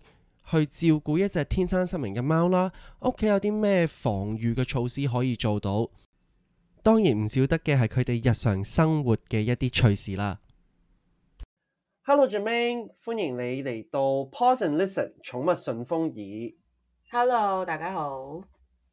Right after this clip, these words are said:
Speaker 1: Hello，Jermaine，你不如同觀眾、聽眾介紹一下你自己先啦。
Speaker 2: 哇，誒，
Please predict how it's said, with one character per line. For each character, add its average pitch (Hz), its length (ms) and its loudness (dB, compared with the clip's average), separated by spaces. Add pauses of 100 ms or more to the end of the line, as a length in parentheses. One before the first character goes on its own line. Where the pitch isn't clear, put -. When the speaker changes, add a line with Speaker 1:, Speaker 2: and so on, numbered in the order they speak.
(400)
Speaker 1:
Hello，Jermaine， 294 520 4
你 247 60 2
不 311 100 -2
如 285 160 2
同 127 340 -4 (120)
觀 254 180 0
眾、 185 420 0 (400)
聽 208 240 -2
眾 180 340 0
介 180 100 2
紹 180 220 2
一 185 40 4
下 208 200 2
你 147 120 0
自 135 120 -10
己 135 140 -4
先 196 180 -8
啦。 196 320 6 (560)
Speaker 2:
哇， - 260 -10
誒， 165 280 -10